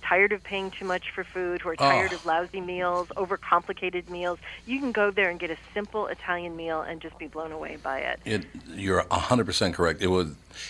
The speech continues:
Speaker 2: it is fantastic. Matter of fact, my lawyer was in, in New York. Uh, see, I, I do a morning show and an afternoon show, so I get sued constantly. So, you know, I, I need to be
Speaker 1: <laughs> Sorry to hear that.
Speaker 2: <laughs> I need to be surrounded by lawyers. My lawyer was just in New York City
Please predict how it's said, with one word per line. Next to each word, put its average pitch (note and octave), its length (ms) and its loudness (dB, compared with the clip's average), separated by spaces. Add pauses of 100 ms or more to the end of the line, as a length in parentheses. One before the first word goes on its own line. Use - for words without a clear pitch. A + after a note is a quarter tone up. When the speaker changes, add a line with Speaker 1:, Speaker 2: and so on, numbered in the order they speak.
Speaker 2:
it C3 140 6
is G2+ 500 2 (520)
fantastic. F2+ 520 4
Matter G2+ 140 6
of E2+ 60 0
fact, F#2 240 2
my F2 160 4
lawyer F#2 340 4
was D#2+ 220 2
in, D#2 340 0
in E2 140 -2
New E2+ 80 0
York. D#2+ 460 0
Uh, D#2 360 0 (1120)
see, - 160 4
I, G#2 200 6
I A#2+ 60 6
do A2+ 320 4
a F#2+ 80 6
morning G#2 360 6
show G2 240 4
and F2+ 100 4
an F2+ 60 6
afternoon F#2 440 4
show, F2 200 4
so F#2 140 2
I F#2 60 4
get E2+ 160 0
sued E2+ 300 0
constantly. D#2+ 580 -2 (280)
So, C#3 100 6
you B2 100 8
know, F#2+ 180 6
I, F2 280 2 (500)
I A2+ 80 6
need C3 160 6
to G3 100 8
be A3 80 6
Speaker 1:
<laughs> - 0 -
Sorry G#3 160 4
to G3+ 80 0
hear F#3+ 220 2
that. G3 380 2
Speaker 2:
<laughs> - 60 0
I F3 60 8
need D3+ 180 4
to B2+ 60 2
be A#2+ 120 4
surrounded G#2 400 4
by F#2+ 120 6
lawyers. G2+ 200 6
My G#2 120 6
lawyer B2 340 6
was F#2 160 0
just G2 220 2
in G2 120 6
New F#2+ 80 6
York F2 240 4
City F#2 340 2